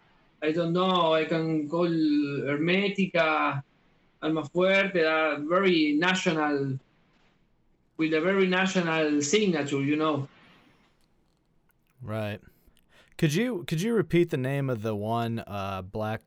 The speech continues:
Speaker 2: Octopus again?
Speaker 1: Yes, it's, uh, Black Octopus, but in Spanish it's, uh, Pulpo Negro.
Speaker 2: Okay. Okay. I just wanted to m-, get it clear that way, 'cause, you know, I, I'm thinking, y-, you know, if people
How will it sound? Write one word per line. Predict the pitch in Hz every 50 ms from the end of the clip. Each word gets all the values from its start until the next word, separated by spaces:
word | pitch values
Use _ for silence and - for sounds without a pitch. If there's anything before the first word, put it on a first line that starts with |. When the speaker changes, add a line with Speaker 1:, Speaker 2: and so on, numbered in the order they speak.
| - -
Speaker 2:
Octopus | 104 107 107 101 - 107 - - 117 110 - -
again? | 110 101 113 110 110 110 95 71 - - - _ _ _ _ _ _ _ _ _ _ _ _ _ - -
Speaker 1:
Yes, | 175 175 190 214 214 208 196 185 160 180
it's, | 202 208 202 202 190 185 175
uh, | 165
Black | 196 208 214 208 - - -
Octopus, | 220 220 190 - - 185 175 156 170 165 151
but | 139 147 165 160 156 151 156
in | 160 160 160
Spanish | 143 135 - 185 185 196 196 185 - 175
it's, | 175 175 165 139 -
uh, | 160 151 151 147 143 -
Pulpo | 180 180 180 - 175 175
Negro. | 185 180 160 151 139 120 120 - _ - - _ _ -
Speaker 2:
Okay. | 113 120 - 117 104 92 85 80 _ _ _ _ _ _ _ _ _ _ _ _ _ _ _ _ _ _ _ _ -
Okay. | 101 101 - 90 82 82 - _ _ -
I | - 143 202
just | 208 165 160
wanted | 196 180 175 156
to | 143 127 110 117 120
m-, | 120
get | 117 131 131
it | 120 104
clear | - - 113 110 110 113 113
that | 113 127 143 139
way, | 147 147 143
'cause, | - - 190 160
you | 185
know, | 196 185 180
I, | 175 156 147 135 -
I'm | 151 151
thinking, | 135 - 165 151 156 156 143 139
y-, | 139 139 127 -
you | 107 131 135
know, | 123 117
if | 113 - -
people | - - 165 160 - 135 127 120 101 -